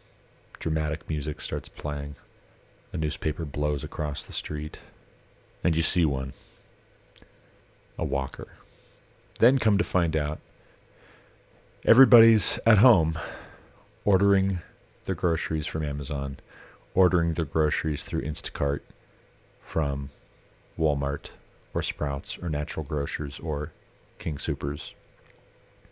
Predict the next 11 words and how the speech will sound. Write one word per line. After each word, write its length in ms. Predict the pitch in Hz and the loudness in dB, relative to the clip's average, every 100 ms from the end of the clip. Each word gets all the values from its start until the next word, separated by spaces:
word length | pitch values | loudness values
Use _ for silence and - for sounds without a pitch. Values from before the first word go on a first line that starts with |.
| - _ _ _ _ - | -20 _ _ _ _ 0
either 220 | 90 85 | 2 2
for 140 | - | -2
pickup 460 | - 92 - 85 - | -2 0 2 2 2
or 80 | 80 | 0
delivery 600 | 80 78 73 76 73 73 _ - | 2 0 0 -2 -2 -6 _ -10
to 80 | 80 | -4
their 160 | 76 | -2
house. 440 | 69 71 73 - - _ _ _ _ _ _ - | -2 -4 -8 -14 -20 _ _ _ _ _ _ -4
Everybody's 500 | 95 95 90 90 80 | 2 2 2 2 2
at 80 | 85 | 0
home 360 | 85 82 78 | 0 0 0